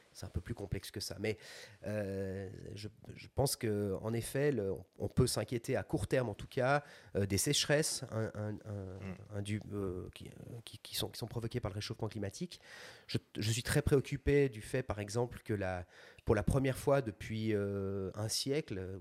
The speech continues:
Speaker 1: quelque chose comme ça, la, la faim dans le monde progresse depuis deux mille quinze,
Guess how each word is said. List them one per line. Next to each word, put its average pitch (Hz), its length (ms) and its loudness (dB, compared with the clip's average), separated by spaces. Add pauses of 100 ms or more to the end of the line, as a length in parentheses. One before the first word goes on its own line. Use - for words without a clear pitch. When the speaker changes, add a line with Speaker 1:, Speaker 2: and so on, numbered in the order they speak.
Speaker 1:
quelque 104 180 -4
chose 110 200 0
comme 104 140 -4
ça, 131 220 2
la, 95 220 0 (340)
la 101 120 4
faim 143 260 4
dans 120 100 4
le 113 60 2
monde 120 180 0
progresse 127 640 2
depuis 98 260 -4
deux 104 100 2
mille 104 140 -4
quinze, 131 360 -4